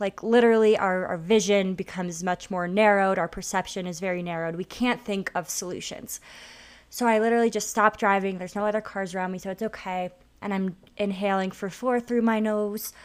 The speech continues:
holding for four at the top, exhaling really slowly for four out my nose, really just regulating my nervous system, taking a few minutes to do this, right? Like, it's still early 'cause I, I did leave early <laughs> to get there 'cause I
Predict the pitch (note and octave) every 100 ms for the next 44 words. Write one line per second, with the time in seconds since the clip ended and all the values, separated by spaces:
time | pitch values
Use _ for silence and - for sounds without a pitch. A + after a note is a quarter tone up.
0 | - - - A#3+ A3 G#3+ A3 A3+ - G#3
1 | G3 G3 - - - A#3+ A3+ - - G3+
2 | - A3 G3+ G3 F#3+ F#3+ E3+ - - A#3+
3 | A#3 A3 A3 - G#3 - G3+ G3+ G3 -
4 | - - - - A#3 - A3 G3+ F#3+ F#3+
5 | F#3 F3+ - - - _ A#3+ B3 A#3+ A#3
6 | F#3 - F#3+ G3+ F#3+ G3 F#3+ F#3 F#3+ F3
7 | F3 F3 - E3+ - F3+ F#3 G#3+ A#3 G#3+
8 | - F#3 F#3 F3+ - - G3+ - F3 E3+
9 | E3+ E3 - F#3+ F#3+ - F3+ - - -
10 | - - - - _ A3 - - C#4+ B3
11 | F#3+ E3 E3 - G3 F#3+ F#3+ G3+ F#3 A3+
12 | G3+ F#3+ F3+ G3 F3+ E3+ F#3 A3+ G#3+ A#3+
13 | A#3 G3+ G3 F#3 G#3+ F3 F3 F3 F3